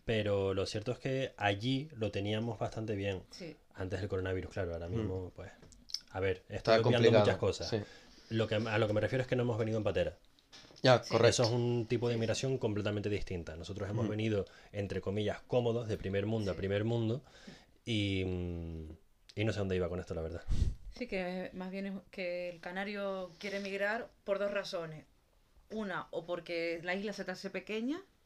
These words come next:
Speaker 2: que yo creo que es nuestro caso más o menos. Quieres buscar
Speaker 1: Eso es
Speaker 2: nuevas
Speaker 1: exactamente lo que quería
Speaker 2: experiencias.
Speaker 1: decir, gracias.
Speaker 3: <laughs>
Speaker 2: Eh, o, o si, eh,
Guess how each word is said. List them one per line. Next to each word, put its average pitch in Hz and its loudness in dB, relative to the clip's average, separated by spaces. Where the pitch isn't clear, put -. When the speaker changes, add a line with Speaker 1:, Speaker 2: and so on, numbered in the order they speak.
Speaker 2:
que 185 -4
yo 175 -2
creo 185 -2
que 190 -6
es 185 -2
nuestro 180 -6
caso 190 -8
más 170 -10
o 170 -10
menos. 233 -6
Quieres 190 -2
buscar 147 4
Speaker 1:
Eso 139 8
es - 6
Speaker 2:
nuevas 127 8
Speaker 1:
exactamente 113 4
lo 107 4
que 101 2
quería 98 6
Speaker 2:
experiencias. 92 2
Speaker 1:
decir, - -8
gracias. - 2
Speaker 3:
<laughs> - -12
Speaker 2:
Eh, 202 -2
o, 196 -2
o 202 0
si, 196 -8
eh, 180 -6